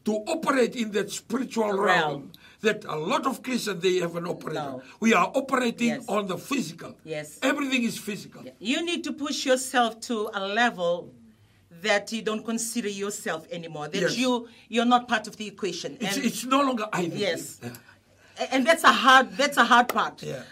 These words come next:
Speaker 2: The very hardest part is for you to reach that level. I believe I have reached that level, I, honestly. Uh, when things are at home, I'm always looking out. And sometimes I give out things and then I sit,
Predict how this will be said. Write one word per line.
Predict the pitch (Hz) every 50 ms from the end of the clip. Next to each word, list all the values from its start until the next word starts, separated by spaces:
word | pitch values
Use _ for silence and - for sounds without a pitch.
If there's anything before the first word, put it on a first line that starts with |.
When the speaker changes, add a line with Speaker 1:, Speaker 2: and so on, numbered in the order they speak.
| - -
Speaker 2:
The | 214 220
very | - 302 320 330
hardest | - 302 294 285 311 -
part | - 254 240
is | 226 226 -
for | - 240
you | 233 240 240
to | - 240
reach | 196 226 220 - -
that | 214 208 190
level. | 185 170 151 147 147 - - - - - - - - - -
I | 226 294
believe | 311 294 339 294 254 -
I | 208 240 254
have | 233 180 165 160
reached | 185 190 - - -
that | 185 175 175
level, | 156 135 123 - 120 - - -
I, | - 170 165 - 151 -
honestly. | 226 220 202 180 170 - - 135 120 123 - _ _ - - - - -
Uh, | - 190 190 185
when | 185 233 254 254
things | - 320 330 320 - - - - - - - -
are | 214 247
at | 226 247 214
home, | 196 220 226 208 208 208 208 - - - - - - - - _ - - - -
I'm | 240 262 254 254
always | 277 359 370 381 381 392 -
looking | 339 359 - 320
out. | 285 226 185 180
And | 226 247
sometimes | - 415 440 427 427 415 349 269 -
I | 269 294
give | 277 285 359 359
out | 349 359 -
things | 403 349 254 294
and | 285 277
then | 269 294
I |
sit, | 294 - 254